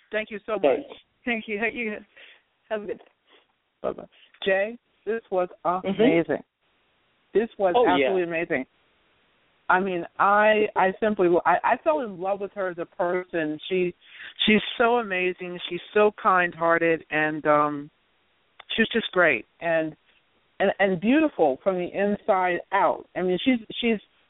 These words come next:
Speaker 1: a striking woman. Everyone, don't worry. Neither Jay or I are gay. I mean, not that anything would be wrong with that, but no, we're both married. So, um, but it, it's just that she, she's beautiful. She's beautiful inside and out. And, um,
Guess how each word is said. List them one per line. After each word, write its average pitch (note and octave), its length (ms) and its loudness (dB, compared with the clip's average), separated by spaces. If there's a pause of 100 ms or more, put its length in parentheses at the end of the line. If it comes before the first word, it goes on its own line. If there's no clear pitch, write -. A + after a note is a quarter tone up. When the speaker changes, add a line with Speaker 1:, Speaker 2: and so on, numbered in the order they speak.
(120)
Speaker 1:
a F#3+ 120 2
striking A#3 400 0
woman. E3 280 -6 (420)
Everyone, F#3 500 0
don't F#3 200 0
worry. D#3+ 240 2
Neither E3+ 220 -4
Jay E3+ 200 2
or F3 140 2
I D#3+ 140 4
are E3 120 0
gay. C#3+ 340 0
I D3 40 -4
mean, D3 200 -4 (360)
not F#3 220 2
that F#3+ 100 -2
anything F#3+ 300 -2
would E3+ 100 -4
be E3 80 0
wrong E3+ 260 0
with D3 120 -6
that, C#3+ 180 0
but D3+ 100 -6
no, D3+ 140 -4
we're D#3 120 -2
both D#3 260 0
married. C3+ 320 -2 (100)
So, D3+ 220 2 (600)
um, C#3+ 520 2 (140)
but E3 200 2 (320)
it, F#3 200 -4
it's F3 140 -10 (160)
just G3+ 240 -2
that F3 140 2 (160)
she, G3+ 400 -6 (140)
she's F#3+ 180 -6
beautiful. A3 400 0 (240)
She's F3 120 -8
beautiful G3+ 500 2
inside E3+ 500 2
and D#3 120 -6
out. B2 280 -2 (320)
And, E3 320 2
um, D3+ 380 0